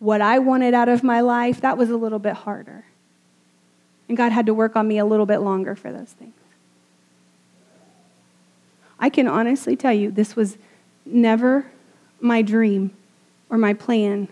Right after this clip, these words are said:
to be a pastor, to preach. It wasn't.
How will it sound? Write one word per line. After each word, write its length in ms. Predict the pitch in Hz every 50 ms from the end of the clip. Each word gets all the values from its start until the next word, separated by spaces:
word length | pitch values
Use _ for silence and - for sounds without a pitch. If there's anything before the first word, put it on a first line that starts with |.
| - _ _ _ _ _
to 100 | - 220
be 120 | 208 214 214
a 40 | 208
pastor, 520 | - 226 208 202 - - - 220 220 - _ _ _ _ _ _ _ _ _ _ _ _ _ -
to 100 | - 208
preach. 540 | - - - 233 208 196 - - - - - _ _ _ _ _ _ _ _ _ _ _ _ _ _ _ _ _ _ _ _ _ _ _ _ _ _ _ _ _ _ _ _ _ _ _ -
It 60 | 226
wasn't. 440 | 226 277 339 349 359 - - -